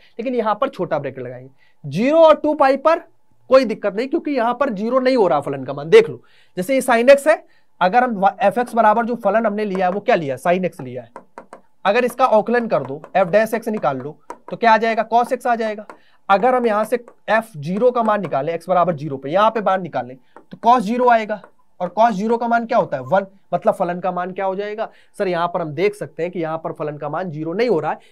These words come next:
इसलिए ज़ीरो को हमने सम्मिलित कर लिया। तो जहां पर फलन का मान ज़ीरो हो रहा होता है, उसको हम कभी निरंतर वर्धमान में सम्मिलित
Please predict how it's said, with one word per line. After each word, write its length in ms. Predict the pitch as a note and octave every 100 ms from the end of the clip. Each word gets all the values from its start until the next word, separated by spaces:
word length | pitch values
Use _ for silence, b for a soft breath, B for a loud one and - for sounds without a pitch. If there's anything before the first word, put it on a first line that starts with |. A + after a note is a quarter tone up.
| B C#4
इसलिए 340 | C4+ A#3+ B3+
ज़ीरो 260 | F3 G3+ G#3
को 120 | G#3
हमने 180 | G3 A#3
सम्मिलित 380 | D3+ C#3+ C3+
कर 100 | -
लिया। 300 | B2+ B2+ B2 - _ _ F#3+
तो 60 |
जहां 260 | D#3+ G3 B3+
पर 160 | - A#3+ -
फलन 240 | G#3+ - C#4
का 160 | A#3
मान 360 | G3+ E3+ D#3+ F3+ b b -
ज़ीरो 480 | D3 C#3 A#3+ D4+ D4+
हो 180 | F#3+ F3+
रहा 160 | D#3
होता 320 | D3+ C3 C#3+
है, 140 | D#3+ A3 B -
उसको 220 | F#3 B3
हम 80 | A3+
कभी 260 | G3+ G#3+
निरंतर 380 | A#3 F#3 E3 F#3+
वर्धमान 460 | E3 D3+ D3 C#3+ C#3
में 100 | D3
सम्मिलित 460 | D3 C3 G3+ A3+